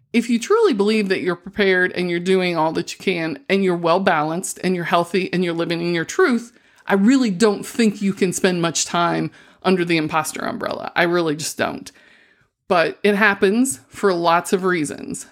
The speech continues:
A couple of different reasons that I've, um, come across that it happens is, like, why would you feel fake? What would happen that caused you to feel just incredibly fake? Sometimes it's how you were raised.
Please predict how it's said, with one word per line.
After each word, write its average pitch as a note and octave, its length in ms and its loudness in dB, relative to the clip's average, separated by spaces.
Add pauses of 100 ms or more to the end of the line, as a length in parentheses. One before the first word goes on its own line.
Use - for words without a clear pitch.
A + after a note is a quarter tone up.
(160)
A - 40 -20
couple B3+ 300 0
of D4 100 0
different C#4 280 2
reasons F#3+ 420 2
that F#3 120 -2
I've, F3 380 -4 (280)
um, E3 280 -4
come G#3+ 180 0
across G3+ 380 0
that E3+ 120 2
it - 80 0
happens - 640 -2 (640)
is, F#3 680 0
like, G3+ 480 -2
why A3+ 280 4
would B3 180 2
you G#3+ 80 2
feel F#3+ 240 0
fake? - 480 -8 (300)
What A3 560 0
would A#3 180 2
happen F3+ 460 -2
that - 100 -10
caused F3 400 0
you F3+ 140 -6
to - 160 -2
feel D#3+ 340 -4
just - 260 -10
incredibly E3 840 -2
fake? - 500 -12 (520)
Sometimes A#3+ 960 0
it's A3 240 -2
how F3+ 320 2
you F#3 260 -2
were F3 180 -2
raised. E3+ 680 -4